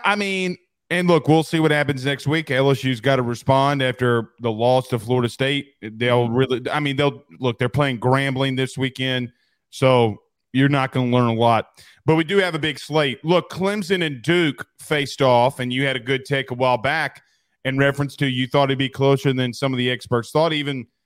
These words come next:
Speaker 2: Yeah.
Speaker 1: you, even myself, I didn't think it would be. Obviously, I thought Clemson was gonna win, but I thought that they'd win by two scores. We talked about, uh, Riley Leonard. We talked about their defense, but man, Joe,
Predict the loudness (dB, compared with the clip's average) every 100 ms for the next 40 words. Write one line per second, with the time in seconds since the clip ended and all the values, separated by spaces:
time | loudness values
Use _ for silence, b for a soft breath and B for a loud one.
0 | _ _ -6 -4 -2 -6 _ -6 -2 -2
1 | -2 -2 0 0 0 -2 -6 -4 -4 -4
2 | -4 -4 -2 -4 -8 _ _ _ _ _
3 | _ _ _ -6 0 2 2 0 0 0
4 | 2 2 2 -4 -2 -4 -4 -2 -2 -2
5 | -2 -2 -2 -2 0 0 0 0 -2 -2
6 | -2 -2 -2 -4 -8 -12 -2 2 4 4
7 | 0 -6 _ _ _ -8 -2 -2 2 2
8 | 2 0 0 0 -2 -8 -2 2 4 2
9 | 4 2 2 0 0 0 0 0 -4 0
10 | 0 0 0 0 0 -2 -4 -2 -4 -4
11 | -6 -4 -4 -4 -6 -4 -2 -4